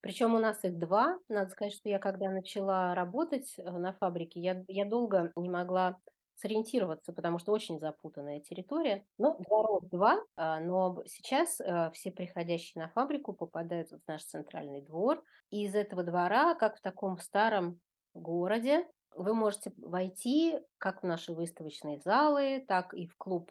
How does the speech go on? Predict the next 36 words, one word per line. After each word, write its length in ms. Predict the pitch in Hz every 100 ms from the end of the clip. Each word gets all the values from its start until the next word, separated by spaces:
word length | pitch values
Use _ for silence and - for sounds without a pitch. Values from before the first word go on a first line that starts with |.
| -
«Бумажная 500 | 165 156 147 139 139 -
фабрика», 480 | 160 156 143 - 151
где 180 | 151
проходят 400 | 151 147 - - -
концерты, 960 | - - - 247 311 294 285 254 262 _ _ _ _
так 220 | 180 175
и 40 | 156
в 60 |
столовую, 760 | - - 147 180 294 285 277 220
и, 440 | 196 240 269 262 -
э, 380 | 180 165 156 -
и 80 | 185
как 220 | - 180
бы 100 | 170
ещё 300 | 165 165 220
в, 360 | 226 214 - - - _
в 100 | _
такой 320 | - 165 185 175
к, 100 | -
хаб, 460 | - 196 247 294 - _ _ _ _ _ _ -
а, 240 | 175 170
из 180 | - 170
которого 520 | - 175 220 220 202 170
уже 220 | 165 170
в 40 |
свою 300 | - 170 160
очередь 380 | 196 330 240 185
вот 120 | 160 -
вы 80 | 156
заходите 520 | 160 240 277 262 175
в 40 |
здание, 320 | 165 156 143 143
попадаете 540 | 165 165 165 165 -
в 60 | -
цех 280 | - 170 180
отделки, 640 | 160 170 277 302 196